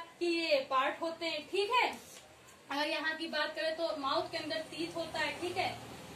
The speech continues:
वो भी आप मेंशन कर सकते हो, कोई वो नहीं है, ठीक है। तो इस तरीके से इसका पूरा एक ओवरव्यू हो गया।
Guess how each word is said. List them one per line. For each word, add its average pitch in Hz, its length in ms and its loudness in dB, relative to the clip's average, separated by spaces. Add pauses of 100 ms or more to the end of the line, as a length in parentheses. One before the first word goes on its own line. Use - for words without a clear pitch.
(160)
वो 277 100 2
भी 339 180 0
आप 311 240 2
मेंशन 330 360 -4 (400)
कर 403 160 6
सकते 480 360 0
हो, 392 140 2
कोई 403 240 0
वो 381 160 4
नहीं 339 160 2
है, 339 220 2
ठीक 508 180 2
है। 240 160 0 (640)
तो 320 160 -4
इस 466 140 -2
तरीके 403 360 2
से 381 100 -2
इसका 370 260 2
पूरा 359 300 4 (1400)
एक 330 480 0
ओवरव्यू 330 500 4
हो 226 180 -2
गया। 220 240 -6